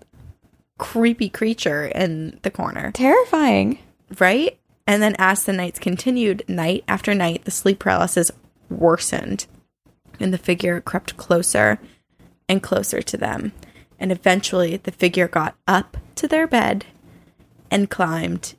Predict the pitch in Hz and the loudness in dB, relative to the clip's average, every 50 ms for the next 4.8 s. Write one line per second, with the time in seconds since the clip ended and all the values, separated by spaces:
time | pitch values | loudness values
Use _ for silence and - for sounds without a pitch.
0 | _ _ - 196 202 208 202 - 180 - - - - - - - - - - - | _ _ -2 0 0 2 2 0 -2 -4 -4 -10 -12 -10 -12 -14 -12 -10 -10 -10
1 | - - - 196 - 359 427 453 440 427 427 415 392 359 349 - - 415 392 392 | -10 -10 -8 -2 2 4 4 4 4 4 4 4 4 4 2 2 2 2 2 2
2 | - - - - - 381 381 403 381 381 359 359 339 320 294 262 - 311 330 403 | -2 -10 -16 -8 0 4 6 6 8 8 8 6 6 4 2 0 -2 -2 0 2
3 | 453 415 381 381 392 359 349 320 302 285 269 247 233 226 226 - - - 208 202 | 4 6 6 6 6 6 6 4 4 4 4 2 2 0 -2 -4 -6 -6 -6 -6
4 | - _ - - 196 104 185 185 - - 190 170 190 - - | -8 _ -2 -2 0 0 -2 -4 -4 -2 -2 -2 -2 -6 -10